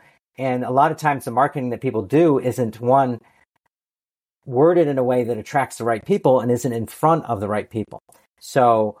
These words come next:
with Chat G P T, you, you find out what the message is. And then in the next step, after you've gotten your brand voice, your, your patient avatar, um, messaging.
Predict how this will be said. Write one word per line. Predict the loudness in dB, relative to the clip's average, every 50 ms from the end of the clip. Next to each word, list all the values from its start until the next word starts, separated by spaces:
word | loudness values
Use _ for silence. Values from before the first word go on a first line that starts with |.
| _ _ _
with | -8 -6
Chat | 0 0 0 0 0
G | -4 -6
P | -4 -4 -4
T, | 0 0 2 2
you, | 2 0 0 -2 -2 -4 -6 -8
you | -12
find | -10 -4 -2 0 0 0
out | 0 -2
what | -2 -2 -2
the | 0
message | 0 0 0 0 -2 -4 -4 -2
is. | -4 -6 -6 -10 _ _ _ _ _ _
And | -6 -4 -4 -2 0
then | 2 2 2 4 2 0 -2 -4
in | -6 -8 -6 -4
the | -4 -2
next | 0 2 2 2 2 2 -2
step, | -6 -6 -4 -4 -4 -8 -8 -4
after | -4 -4 -4 -4 -4
you've | -4 -4 -2 0
gotten | 0 0 0 0 -4 -10 -10 -12 _ -20 _ _ _ _
your | -12 -8
brand | -6 -8 -8 -8 -8 -2
voice, | 2 2 2 2 2 -4 -10 -18 -20 _ _ _ _ _ _ _ _ -12
your, | -12 -12 -12 _ _ _ _
your | -8 -8
patient | -6 -4 -6 -6 -6 -8 -4
avatar, | 0 0 0 2 0 -2 0 2 4 4 4 4 2 0 -4 _ _ _ _ _ _ _ _ _ -4
um, | -2 0 0 0 -2 -4 -8 -8 -2
messaging. | 0 0 0 0 -4 -4 -2 0 0 0 0 -2 -6